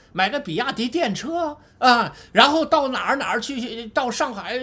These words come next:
去，去，去旅游，到海南去旅游啊，去，去做个按摩，到泰国去做个按摩啊，到新加坡去打个卡儿。”哎，如果这个人讲到经济，只跟你讲消费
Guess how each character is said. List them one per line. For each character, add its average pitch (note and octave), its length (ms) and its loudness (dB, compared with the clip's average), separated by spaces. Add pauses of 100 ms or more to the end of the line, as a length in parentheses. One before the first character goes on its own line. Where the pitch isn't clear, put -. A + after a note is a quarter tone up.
去， B3 280 -10
去， B3+ 220 -10
去 C4 200 -10
旅 A#3+ 180 -2
游， C4+ 480 0
到 C#4 160 0
海 F#3 160 -6
南 G#3 160 -6
去 E4+ 140 -6
旅 A#3+ 120 -6
游 C4 460 -2 (300)
啊， C4+ 140 0
去， C4+ 280 -6
去 D4 160 -8
做 D#4+ 200 -2
个 A#3 120 -2
按 B3+ 180 2
摩， C#4+ 300 8
到 G#3 200 4
泰 C#4+ 220 -2
国 A3 180 0
去 B3 140 -8
做 C4 180 -6
个 B3+ 80 -6
按 B3 160 -2
摩 D4 440 2 (280)
啊， C#4 200 4
到 C4+ 200 4
新 D4 200 -4
加 D#4 120 0
坡 D4+ 160 -4
去 D#4 120 -8
打 F3+ 180 -6
个 C4+ 80 -8
卡 A3 160 -8
儿。” A#3+ 300 2 (100)
哎， B3 160 6 (320)
如 F4 260 8
果 A3+ 200 4
这 C4+ 200 2
个 G3+ 80 6
人 F3+ 380 2
讲 E3+ 180 4
到 F3+ 140 4
经 B3+ 260 -2
济， A3 220 -4
只 F#3+ 260 -2
跟 C#4 220 2
你 G3+ 100 2
讲 C3 220 -4
消 B3 240 4
费 G#3 380 0